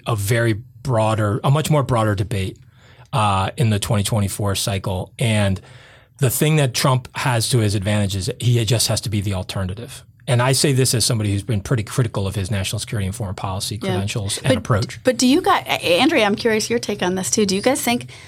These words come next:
Speaker 2: like, can Trump stay quiet right now with, with what's going on in the world and
Speaker 1: He can never stay
Speaker 2: and
Speaker 1: Trump quiet on
Speaker 2: how,
Speaker 1: anything, no.
Speaker 2: how that will impact?
Speaker 1: No.
Speaker 2: Don't you think Trump's gonna take this and, and, and try to insert himself into what's going on
Speaker 1: Yeah.
Speaker 2: in the, in the,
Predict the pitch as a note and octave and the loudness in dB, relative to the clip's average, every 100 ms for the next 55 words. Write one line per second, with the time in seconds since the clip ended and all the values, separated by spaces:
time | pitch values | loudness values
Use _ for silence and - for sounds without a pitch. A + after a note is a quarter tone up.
0 | - - G3 F#3+ - F#3 F3+ F#3+ - - | -20 -4 -4 -4 -2 -2 0 -2 -2 -2
1 | F#3+ F#3 - D#3+ E3+ - - - A#3 A#3+ | -2 -4 0 2 2 0 -4 -2 0 -2
2 | B3 - F#3 - - G3 F#3 F#3 F3 F#3+ | -2 -2 -2 -6 -6 -4 -2 -2 -2 0
3 | F3 F3 E3+ E3+ G3+ A3+ A3+ A3 G3+ - | 2 2 0 0 2 2 2 0 -2 -4
4 | E3+ E3 E3 D3+ C#3+ C3 C3 G3+ C#3+ - | -2 -2 0 2 4 2 2 2 2 2
5 | C3+ G#3 A3 A3+ A#3+ - C#3 D#3+ A#3+ C#4 | 2 4 4 4 4 2 0 2 2 2
6 | C4 A#3+ A#3 A3+ G#3+ G#3+ G3+ - B3+ C#4 | 2 2 2 2 2 0 -2 0 -2 -2
7 | - - - - A2+ F#2+ - - A#3+ F3+ | -8 -18 -14 -2 0 -2 -6 -2 0 2
8 | - B2+ - A3+ A3 - G#3+ G3+ A3 F#3+ | 2 0 0 0 0 -4 -6 -4 -6 -6
9 | A3+ A3 - G3+ - - G3 G3+ - G#3+ | -6 -6 -6 -6 -6 -8 -10 -10 -6 -4
10 | G3+ A3+ G3 F#3+ F#3+ - - G3 - F#3+ | 0 2 2 2 -2 -10 -2 0 2 0
11 | G#3 G#3 G#3+ G#3 G#3 G#3 G3+ G3 - G3 | 0 0 0 -2 -4 -2 -2 -2 -2 -2
12 | F#3+ F#3+ F#3+ G3 F#3+ G3 - F#3+ F3+ | 2 2 2 2 0 -4 -4 0 0